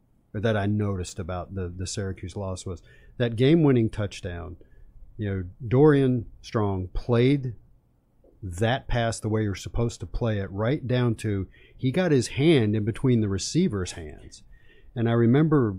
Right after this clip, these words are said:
the, the twenty sixteen Battle at Bristol game where Tennessee chucked a ball in the back of the end zone and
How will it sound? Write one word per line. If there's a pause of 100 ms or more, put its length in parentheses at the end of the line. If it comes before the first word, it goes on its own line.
the,
the
twenty
sixteen
Battle
at
Bristol
game
where
Tennessee
chucked
a
ball
in
the
back
of
the
end
zone
and